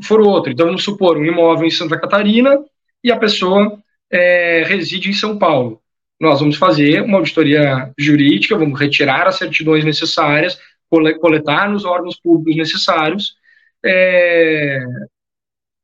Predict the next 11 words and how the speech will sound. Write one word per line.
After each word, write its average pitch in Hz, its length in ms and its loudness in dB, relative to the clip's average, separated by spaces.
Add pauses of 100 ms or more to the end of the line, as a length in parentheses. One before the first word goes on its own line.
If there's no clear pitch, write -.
(420)
tanto, 202 420 0
tanto 185 380 0
em 175 40 0
Santa 180 200 -2
Catarina 180 480 0
quanto 208 200 -4
em 226 40 -4
São 247 160 0
Paulo. 175 360 0 (1200)
Mas 220 240 0
nós 247 580 0